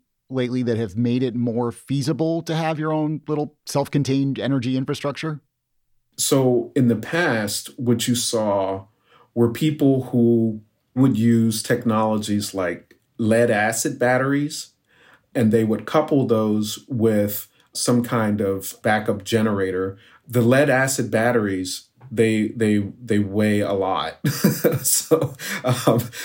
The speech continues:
Speaker 2: uh, in one case, uh, it was a homeowner I spoke to. He, he has twelve thousand pounds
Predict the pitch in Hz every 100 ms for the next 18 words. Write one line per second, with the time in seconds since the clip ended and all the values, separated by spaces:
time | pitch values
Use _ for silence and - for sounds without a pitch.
0 | - - 120 117 113 110 110 - - 135
1 | 120 113 127 147 147 127 120 117 - -
2 | 113 107 104 - 120 110 113 123 120 117
3 | 110 104 98 - 117 104 104 113 101 98
4 | 95 120 113 113 - 131 123 117 107 -
5 | - 131 127 - - 113 120 120 120 107
6 | 107 143 127 107 98 104 -